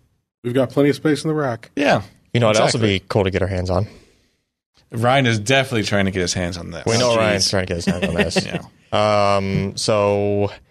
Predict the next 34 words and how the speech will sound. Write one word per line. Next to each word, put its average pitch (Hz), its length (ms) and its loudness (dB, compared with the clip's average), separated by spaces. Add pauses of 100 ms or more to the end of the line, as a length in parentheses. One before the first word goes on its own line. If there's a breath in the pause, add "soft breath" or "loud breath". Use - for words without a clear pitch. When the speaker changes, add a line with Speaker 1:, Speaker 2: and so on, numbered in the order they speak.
(500 loud breath)
Speaker 2:
Hey, 170 220 0
you 147 80 0
remember 165 240 -2
that 147 180 -2
tease 160 260 -2
last 156 300 -2
week 160 180 -2
of 123 140 -2
a 120 100 -2
new 135 680 0
thing 139 280 -2
from 131 140 -4
NVIDIA? 147 520 0 (120)
Speaker 3:
Yeah. 139 760 2
Speaker 2:
And 135 100 2
it 127 80 0
had 127 280 -2
the - 40 -8
Titan 170 320 -2
branding 180 380 0
on 196 160 0
it? 208 200 -4
Speaker 3:
Yeah. 143 520 0
Speaker 2:
And 139 80 -2
people 147 200 0
thought 156 220 0
it 151 80 -4
was 117 120 -2
gonna 143 180 -2
be 117 80 -2
cool 165 240 0
and 160 80 0
exciting? 180 500 -2 (100)
Speaker 3:
Yeah. 151 840 0